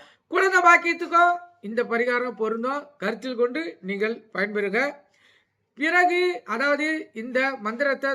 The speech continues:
சொல்லி முடிச்சிட்ட பிறகு இந்த சுக்கினை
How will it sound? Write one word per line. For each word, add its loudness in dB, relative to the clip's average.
சொல்லி -2
முடிச்சிட்ட -8
பிறகு 2
இந்த -2
சுக்கினை -2